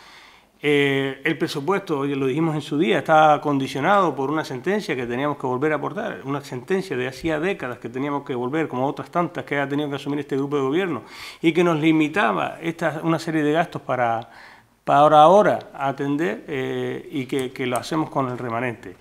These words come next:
Pues mire, eh, redacción de proyectos de vivienda, pues sí, pero es que aparte, no sé si usted sabe que antes de esto, en este pleno se ha cedido, eh, suelo público al gobierno de Canarias en Motor Grande, que se le ha de-, se le ha dejado hasta el proyecto, pero no hay manera de que el gobierno de Canarias,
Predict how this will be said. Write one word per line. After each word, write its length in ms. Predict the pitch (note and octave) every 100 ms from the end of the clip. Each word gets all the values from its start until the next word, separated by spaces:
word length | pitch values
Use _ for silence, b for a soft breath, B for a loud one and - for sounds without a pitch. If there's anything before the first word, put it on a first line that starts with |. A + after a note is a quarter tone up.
| B B B
Pues 120 | C3+
mire, 320 | D#3 D3 A#2 F3
eh, 520 | C#3 B2+ B2 B2+ A#2+ -
redacción 480 | D3+ D3+ C#3 C#3 F#3+
de 380 | G3 G3 F#3+ F#3
proyectos 520 | E3 F3 F#3+ F#3 F#3+
de 80 | E3
vivienda, 420 | C#3+ D3+ C#3+ A#2 A2
pues 220 | A2+ A2+
sí, 200 | F3+ F3+
pero 200 | D3 C#3+
es 60 |
que 120 | D#3 F#3
aparte, 460 | E3 F#3 F3+ D#3
no 100 | D3
sé 140 | C#3+ E3+
si 320 | - E3+ D#3
usted 220 | D#3 D#3+
sabe 260 | - E3 D3
que 80 |
antes 180 | D#3 E3
de 60 | D#3+
esto, 160 | E3
en 80 | C#3+
este 180 | D3+ D#3
pleno 260 | D3 E3+ F3+
se 120 | E3
ha 100 | -
cedido, 540 | - D#3 F#3 F#3+ E3+ - B B B B -
eh, 300 | D#3 C#3+ C#3
suelo 340 | - F#3+ G3
público 300 | E3 G#3+ F3+
al 60 | D#3
gobierno 280 | D3+ E3+ E3
de 60 |
Canarias 500 | D3 D3 F3+ F3+ C#3+
en 100 | C3+
Motor 260 | C3+ C#3 D3+
Grande, 380 | D3+ F3 D3 A#2
que 340 | C3+ B2+ A#2+
se 140 | A#2 D3
le 80 | D#3
ha 80 |
de-, 380 | E3+ E3+ F3+ D#3
se 120 | -
le 80 | D3+
ha 40 | E3+
dejado 220 | F3 G#3
hasta 160 | G#3 G#3
el 80 |
proyecto, 540 | - D#3 F3 E3+ - A#2
pero 160 | B2
no 200 | B2 D3
hay 100 | E3
manera 480 | D#3+ C#3+ D3 E3+ C3+
de 140 | B2 B2
que 100 | B2+
el 60 |
gobierno 340 | B2 C#3 D3+ D3+
de 60 |
Canarias, 420 | C3+ D3+ E3 E3+